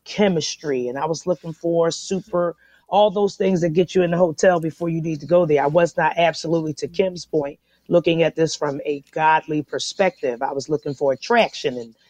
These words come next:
this and all that. And so I actually backed up from Marvin because I didn't have high chemistry.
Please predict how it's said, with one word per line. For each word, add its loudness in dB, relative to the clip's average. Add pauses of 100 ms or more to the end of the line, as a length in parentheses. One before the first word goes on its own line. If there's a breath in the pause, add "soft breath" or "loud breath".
(140)
this 4
and -2
all -2
that. 4 (460 loud breath)
And 4
so 2
I 2
actually -2
backed 0
up 0
from 0
Marvin -2
because -2
I 4
didn't 0
have 0
high 0
chemistry. -4